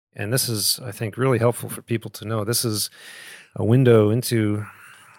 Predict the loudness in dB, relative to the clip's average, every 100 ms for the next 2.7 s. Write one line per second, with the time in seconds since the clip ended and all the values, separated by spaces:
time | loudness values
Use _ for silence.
0 | -8 -4 -4 -4 -6 0 0 2 2 2
1 | 0 -6 -14 -20 -20 -12 -4 -2 -2 -4
2 | -6 -8 -8 -6 -6 -8 -12